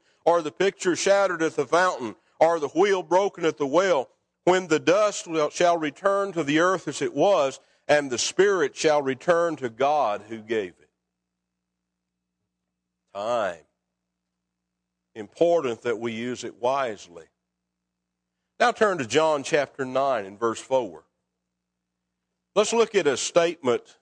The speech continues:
that Jesus made. In John nine and verse four, Jesus said, "I must work the works of him who sent me while it is day.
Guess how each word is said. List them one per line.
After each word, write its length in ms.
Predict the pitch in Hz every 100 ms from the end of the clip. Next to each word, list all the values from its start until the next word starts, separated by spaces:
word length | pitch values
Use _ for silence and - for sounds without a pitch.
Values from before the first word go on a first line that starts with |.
| -
that 200 | 127 107
Jesus 800 | 101 143 180 110 104 92 - - _ _
made. 460 | 110 110 90 76 _ _ _ _ _ _ _ _ _ _ _ _ _ _ _ 131
In 140 | 139
John 320 | 165 214 202
nine 240 | 190 196 185
and 120 | 165
verse 240 | 175 156
four, 320 | - 180 185
Jesus 520 | 156 156 196 151 151 -
said, 360 | - 180 170
"I 360 | - 160 202 220
must 320 | 208 147 -
work 460 | 131 156 190 196 -
the 120 | 139
works 440 | 127 156 180 -
of 120 | 143 123
him 260 | 165 156
who 180 | 139 139
sent 400 | - 170 180 -
me 300 | 131 139 131 _ _ _ -
while 280 | 170 175
it 120 | 143 117
is 180 | 107 101
day. 600 | 123 151 104 87 78